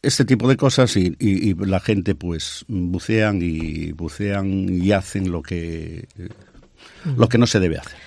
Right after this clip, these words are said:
Speaker 2: En todos los casos tenemos que tener cuidado,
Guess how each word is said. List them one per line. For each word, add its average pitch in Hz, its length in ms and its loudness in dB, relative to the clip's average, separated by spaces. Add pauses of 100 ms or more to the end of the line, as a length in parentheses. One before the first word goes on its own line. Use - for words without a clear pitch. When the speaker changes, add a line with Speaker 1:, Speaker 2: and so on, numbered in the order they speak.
(300)
Speaker 2:
En 139 280 0
todos 143 420 4
los 117 160 -2
casos 113 300 -2
tenemos 117 200 -2
que - 80 -2
tener 107 240 -2
cuidado, 113 380 -2